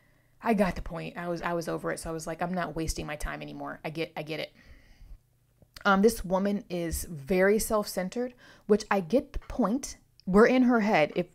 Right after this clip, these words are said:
any of us were to have our thoughts put on an audiobook, we would all look self-centered. Let's be real. We would all be self-centered. But it's just, <clears throat>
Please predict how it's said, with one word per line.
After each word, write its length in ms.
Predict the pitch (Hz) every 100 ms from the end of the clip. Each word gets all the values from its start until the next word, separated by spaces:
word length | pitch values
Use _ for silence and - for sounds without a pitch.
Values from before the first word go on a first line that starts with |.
| -
any 200 | 240 330
of 140 | 311 165
us 380 | 160 - - - -
were 100 | 185
to 60 |
have 460 | 180 202 202 196 202
our 320 | 175 196 190
thoughts 600 | 180 165 147 - - - - _ _ _ _
put 160 | - 175
on 140 | 175
an 100 | 165
audiobook, 640 | 160 170 170 147 147 143 - _ _ _ -
we 100 | 220
would 160 | 226
all 240 | - 190 147
look 160 | -
self-centered. 540 | - 147 - 151 147 -
Let's 420 | 208 208 - -
be 140 | - 151
real. 280 | - - -
We 60 | 190
would 100 | 180
all 140 | 156
be 100 | 151
self-centered. 540 | 143 - - - - - _ - - - - _ -
But 340 | 202 185 - _ _ -
it's 220 | - -
just, 580 | - 262 262 - - - - _ _ _ _ - - - _ _ _ _ _ _
<clears throat> 40 | -